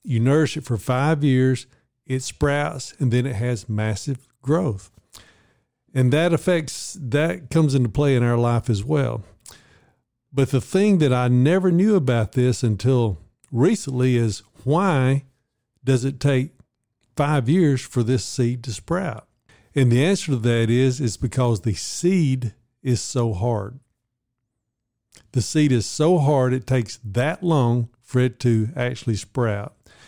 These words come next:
And if it's not nourished during that time, it will never sprout. So how would that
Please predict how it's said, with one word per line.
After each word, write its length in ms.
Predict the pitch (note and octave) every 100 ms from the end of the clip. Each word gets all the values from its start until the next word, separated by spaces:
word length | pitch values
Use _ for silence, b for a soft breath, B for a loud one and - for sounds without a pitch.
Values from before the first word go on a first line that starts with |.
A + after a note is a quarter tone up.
| B B -
And 220 | B2+ A#2
if 160 | A2+
it's 180 | B2+ A2
not 220 | D3+ C3
nourished 480 | B2+ B2 F3 D3 A#2
during 220 | C#3 C3
that 240 | A#2+ A#2 -
time, 320 | D#3 D#3 B2
it 80 | A#2
will 160 | A2+
never 280 | A2+ D#3 B2
sprout. 540 | G#2+ - A2+ G2+ A2+ - _ b b b b b b
So 460 | - D3 C3+ A#2 A#2 _ _ _ _ _ _ _ _ _
how 240 | - F3 G#3+
would 240 | G3+ C3+
that 380 | D#3 D#3 D3+